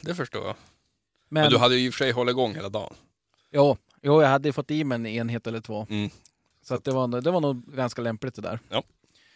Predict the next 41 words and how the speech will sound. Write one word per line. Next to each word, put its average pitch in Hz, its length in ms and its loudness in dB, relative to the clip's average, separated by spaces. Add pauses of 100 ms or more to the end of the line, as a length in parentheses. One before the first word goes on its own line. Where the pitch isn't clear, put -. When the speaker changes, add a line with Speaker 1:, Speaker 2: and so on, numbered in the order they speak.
(120)
Speaker 2:
Men 143 260 0
yran 160 320 2
hade 139 140 6
ju 131 80 0
inte 123 120 -6
ens 113 80 -4
kommit 123 220 -2
igång 135 260 0
än, 107 160 -6
så 117 60 -2
att 113 60 -2
det 117 60 0
Speaker 1:
Nej. 113 100 4
Speaker 2:
var 131 80 4
ju 120 60 2
så 117 100 -2
här, 110 280 2 (200)
Speaker 1:
<laughs> - 220 -20
Speaker 2:
ja. 117 220 -4 (800)
Speaker 1:
Ja, 107 200 -2
det 107 80 -4
är 107 40 -6
magalöst. 107 540 -6
Nej, 127 180 6
men 139 120 2
det 147 80 4
är 170 60 2
ju 151 80 0
så 123 100 -8
där 120 60 -2
när 117 80 -4
man 113 140 -6
blir 139 100 -4
lite 107 220 -6
äldre, 110 160 -6
då 139 100 -6
har 127 260 -2
man 107 100 -4
inte 104 100 -10
samma 113 200 -6
ork. - 320 -8